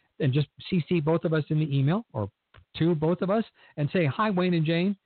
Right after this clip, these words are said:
Thought this topic might be of interest, interest for your show."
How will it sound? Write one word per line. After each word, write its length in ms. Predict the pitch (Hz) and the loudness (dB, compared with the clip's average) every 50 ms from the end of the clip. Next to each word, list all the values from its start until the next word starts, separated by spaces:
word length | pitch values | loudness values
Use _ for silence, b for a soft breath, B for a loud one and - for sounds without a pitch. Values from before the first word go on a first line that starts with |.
| _ _ _ _ _ _ - | _ _ _ _ _ _ -2
Thought 200 | - 175 175 - | 0 0 0 0
this 140 | 180 160 - | 0 -2 -2
topic 280 | - 165 160 147 170 139 | -2 -2 -2 -2 -2 -2
might 220 | 123 131 143 147 131 | 0 0 0 0 0
be 100 | 135 135 | -2 -2
of 60 | 123 | 0
interest, 440 | 123 123 123 120 120 120 110 - - 120 107 107 - | 0 0 0 0 0 0 -2 -2 -6 -8 -8 -6 -2
interest 320 | 143 135 117 123 123 104 | 0 0 2 2 0 0
for 100 | - - | 0 0
your 120 | 113 110 101 | 0 0 0
show." 300 | - - 110 90 85 87 | 0 -2 -4 -4 -4 -8